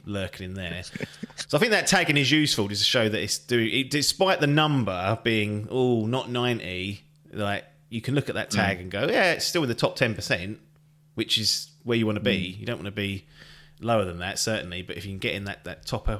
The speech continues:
Speaker 1: that higher echelon, you're laughing. Does
Speaker 2: Yeah.
Speaker 1: this game have any interest to you, considering
Speaker 2: No.
Speaker 1: Well.
Speaker 2: No.
Speaker 1: But
Speaker 2: I,
Speaker 1: you like
Speaker 2: I, I
Speaker 1: cars. Broom, broom.
Speaker 2: Yeah, we've covered this.
Speaker 1: Dodge Viper.
Speaker 2: Um,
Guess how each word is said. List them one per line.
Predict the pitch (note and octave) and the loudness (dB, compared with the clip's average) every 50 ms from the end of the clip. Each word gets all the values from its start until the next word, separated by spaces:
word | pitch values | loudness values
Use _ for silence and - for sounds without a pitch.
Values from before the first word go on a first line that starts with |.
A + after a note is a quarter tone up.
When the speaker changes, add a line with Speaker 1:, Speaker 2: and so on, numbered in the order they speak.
| - - - | -6 -10 -12
Speaker 1:
that | E2+ - - | -12 -12 -10
higher | - A#2+ A2 G2+ G2 | -8 -6 -4 -4 -4
echelon, | G#2+ A2 - - - F2 D#2+ D2+ E2+ F#2+ | -4 -4 -4 -6 -8 -8 -10 -10 -10 -10
you're | F#2+ G2 | -10 -8
laughing. | G#2 A2+ A#2 A#2 A2 - - E2+ E2 D#2+ E2+ F2+ - - - - - - - - - - - - - | -8 -6 -6 -6 -6 -6 -8 -10 -10 -10 -10 -14 -16 -18 -20 -20 -20 -20 -20 -20 -20 -20 -20 -4 0
Does | - F#3+ A3 B3 A#3 G#3 | 2 4 4 4 2 2
Speaker 2:
Yeah. | G3+ G3 | 4 4
Speaker 1:
this | F#3+ F#3+ F#3 | 6 4 4
game | - - - D3+ D3+ B2 A2 G#2+ | 2 2 2 4 4 4 2 2
have | A2 G#2+ | 0 0
any | - B2 C3+ C3+ C3+ C3 | 0 0 0 2 0 0
interest | B2+ A#2+ - - G#2 F#2+ - - - - | -2 -4 -4 -4 -4 -4 -2 -4 -4 -4
to | F2+ | -6
you, | F#2 F2 F2 E2+ F#2 F#2+ F#2 F2 - - - | -8 -8 -8 -8 -8 -10 -12 -14 -16 -20 -18
considering | - A#2 - - C3+ A2 A#2 A2+ A2 A2 | -12 -8 -6 -4 -4 -4 -4 -2 0 2
Speaker 2:
No. | A2+ G#2+ G2+ G2 G2 G2 - - - - - - - - | 2 4 4 4 2 0 -2 -8 -20 -20 -20 -20 -16 -12
Speaker 1:
Well. | - G2+ G2 F#2 F2+ E2+ E2 F2 F2 - - - - - - - - - - - - | -10 -8 -6 -6 -6 -6 -6 -8 -10 -12 -14 -20 -20 -20 -20 -20 -20 -20 -20 -6 0
Speaker 2:
No. | A2 G#2+ G#2 G2 G2 G2+ - - - - - - | 2 4 4 4 2 0 -2 -8 -14 -14 -4 2
Speaker 1:
But | - - | 4 4
Speaker 2:
I, | F3+ E3+ | 6 6
Speaker 1:
you | E3+ | 6
like | - - C4 B3+ | 6 6 6 4
Speaker 2:
I, | C4 | 4
I | |
Speaker 1:
cars. | - A#3+ A3+ G#3 G3 E3+ D#3+ D3 C3 A#2+ A2+ G#2 G2 - - - - - - - _ _ | 2 2 4 6 6 6 6 6 4 4 2 2 0 -2 -4 -4 -8 -16 -20 -20 _ _
Broom, | - G#3+ B3 B3 A#3+ | 0 2 2 2 4
broom. | G#3+ G#3+ F#3+ E3+ D3 B2+ | 4 4 4 4 6 6
Speaker 2:
Yeah, | B2 A#2 A2+ A2+ A2 A2+ A2 - - - _ _ _ _ _ - | 4 4 4 4 4 2 0 -2 -8 -20 _ _ _ _ _ -18
we've | B2 - - - | -18 -16 -2 0
covered | E3+ D#3+ C3 C3 F#2+ - | 2 2 2 0 -2 0
this. | - F#2+ G2 G#2 G#2+ G#2+ - - - - | 2 2 4 4 2 2 2 2 2 4
Speaker 1:
Dodge | D#3 E3 E3 C#3+ C#3+ | 4 2 2 2 0
Viper. | - E3+ E3+ E3+ D#3 - C3+ C3+ C3+ C#3+ C#3 | 2 2 4 4 4 4 4 4 4 2 0
Speaker 2:
Um, | - - | -2 -8